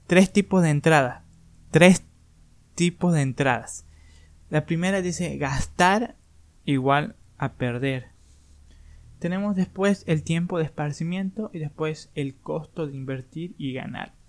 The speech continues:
¿Sabes? La gente vive en estas cuestiones, en dos grandes cuestiones,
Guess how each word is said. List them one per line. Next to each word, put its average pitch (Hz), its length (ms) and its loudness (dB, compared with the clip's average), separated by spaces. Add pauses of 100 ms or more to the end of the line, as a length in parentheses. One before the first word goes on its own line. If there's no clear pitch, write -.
(480)
¿Sabes? 190 440 0 (400)
La 165 100 0
gente 170 640 0 (280)
vive 165 420 0
en 151 160 0
estas 165 200 2
cuestiones, 139 800 0 (340)
en 156 200 2
dos 226 220 4
grandes 185 340 -2
cuestiones, 147 640 -2